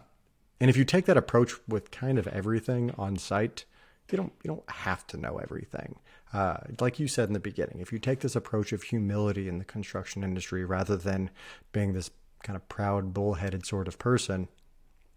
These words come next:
you can get a lot better. Uh, and you can, you can learn a whole lot more, and people will respond to you a lot better. We, if you take that same approach with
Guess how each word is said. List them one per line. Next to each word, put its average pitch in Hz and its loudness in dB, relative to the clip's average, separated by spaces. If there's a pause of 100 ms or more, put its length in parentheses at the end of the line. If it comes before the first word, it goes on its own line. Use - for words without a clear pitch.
(160)
you 165 -6
can 170 -2
get 147 4
a 139 6
lot 101 4
better. 92 4 (400)
Uh, 92 0
and 98 -4
you 98 -2
can, 98 0
you 104 -2
can 101 -2
learn 104 2
a 95 -2
whole 101 0
lot 98 -2
more, 98 -2
and 92 -6
people 107 -2
will 98 -4
respond 98 -4
to - -6
you 101 -2
a - -4
lot 95 -8
better. 104 -8
We, 107 -2
if - -2
you 120 0
take 143 2
that 107 2
same 98 -2
approach 101 -2
with 98 -6